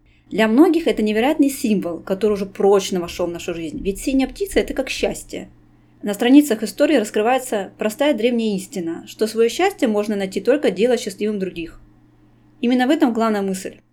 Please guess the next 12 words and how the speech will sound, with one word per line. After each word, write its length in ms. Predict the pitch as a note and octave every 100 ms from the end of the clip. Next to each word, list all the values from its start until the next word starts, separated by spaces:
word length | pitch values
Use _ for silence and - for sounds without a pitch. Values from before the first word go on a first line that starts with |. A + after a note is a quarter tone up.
| _ _
Тильтиль 340 | A#3+ A#3+ D#4 C4+
и 80 |
Метиль 380 | B3 B3+ E4+ E4+
отдали 400 | - G#3+ A#3 A#3
свою 240 | A3+ A3+ A3
«Синюю 320 | A#3 G#3+ F#3+
птицу», 420 | D#4 E4 - F#3
которую 340 | G3 F#3+ G3+
добыли 280 | G3 G3 F#3
с 60 | F#3
таким 340 | G#3+ - F4+
трудом, 560 | E4 C4+ G#3 F3 -